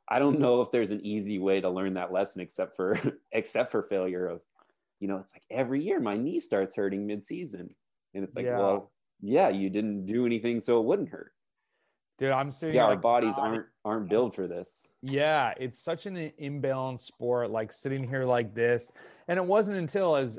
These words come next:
Speaker 2: I laugh again, as you said, you're an old man in the sport. When I got to thirty-five,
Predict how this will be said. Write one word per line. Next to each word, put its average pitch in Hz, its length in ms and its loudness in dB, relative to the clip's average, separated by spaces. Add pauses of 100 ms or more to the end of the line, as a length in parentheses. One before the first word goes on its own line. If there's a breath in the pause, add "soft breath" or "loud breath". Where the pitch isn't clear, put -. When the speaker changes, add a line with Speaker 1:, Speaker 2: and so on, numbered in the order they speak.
Speaker 2:
I 127 160 0
laugh 127 480 0
again, 127 220 -4
as 120 120 -6
you 117 100 -6
said, 120 320 -2
you're 120 160 -2
an 120 80 -4
old 120 280 -2
man 120 200 -4
in 120 80 -8
the 117 80 -8
sport. 127 360 0
When 127 100 -4
I 175 120 0
got 233 140 2
to 208 80 -2
thirty-five, 131 1000 2